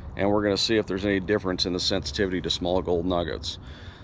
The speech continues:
So Minelab has said that they've made it more sensitive to small gold.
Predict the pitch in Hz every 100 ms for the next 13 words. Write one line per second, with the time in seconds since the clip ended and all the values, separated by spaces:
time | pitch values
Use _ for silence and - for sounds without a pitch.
0 | - 90 98 113 120 123 113 107 117 107
1 | 92 104 101 113 107 95 104 - 113 -
2 | 107 90 87 110 104 101 110 110 117 117